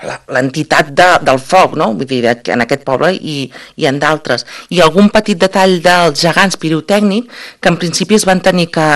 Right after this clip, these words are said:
que, que ajornar o suspendre, i després van poder fer alguna cosa perquè el dissabte justament va entrar que passàvem a risc dos. Val, es va poder fer.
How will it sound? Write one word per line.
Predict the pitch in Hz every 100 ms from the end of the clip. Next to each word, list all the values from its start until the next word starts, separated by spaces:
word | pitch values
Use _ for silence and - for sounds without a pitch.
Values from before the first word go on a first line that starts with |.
| 143
que, | - 143 135 - -
que | -
ajornar | 127 127 139 175 180
o | 165
suspendre, | - 160 - 233 233 247 349 - - - - -
i | 190
després | 180 - 208 208
van | 220 220
poder | 220 220 208
fer | -
alguna | 220 220 247
cosa |
perquè | 214 185 175
el | 165
dissabte | 160 202 214
justament | 185 196 196 196 208
va | 208
entrar | 196 - 202
que | - 233 302 -
passàvem | - 175 180 175 202
a | 208 175 156
risc | 160 143 -
dos. | 127 - - _ _ _ 131
Val, | 127 -
es | 147 113
va | 147
poder | 185 165 139
fer. | -